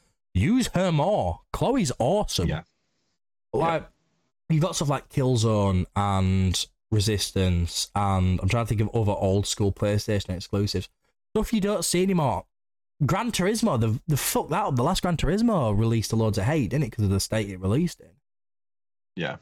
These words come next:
Speaker 1: There's so many old PlayStation games. You can see the, the image for PlayStation has shifted over the years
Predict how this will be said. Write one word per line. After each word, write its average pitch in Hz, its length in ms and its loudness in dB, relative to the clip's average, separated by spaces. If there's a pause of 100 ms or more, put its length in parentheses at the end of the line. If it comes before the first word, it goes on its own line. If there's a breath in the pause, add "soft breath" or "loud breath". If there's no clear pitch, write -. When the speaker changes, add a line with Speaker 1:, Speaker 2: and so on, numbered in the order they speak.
Speaker 1:
There's 139 120 0
so 220 360 0
many 208 400 2
old 151 520 4
PlayStation 151 580 2
games. 101 220 2
You 101 80 0
can 123 140 0
see 180 280 0
the, 131 260 2
the 120 300 0
image 151 280 0
for - 100 -2
PlayStation 117 560 0
has 95 100 -4
shifted 135 360 -2
over 101 200 2
the 92 100 2
years 92 480 0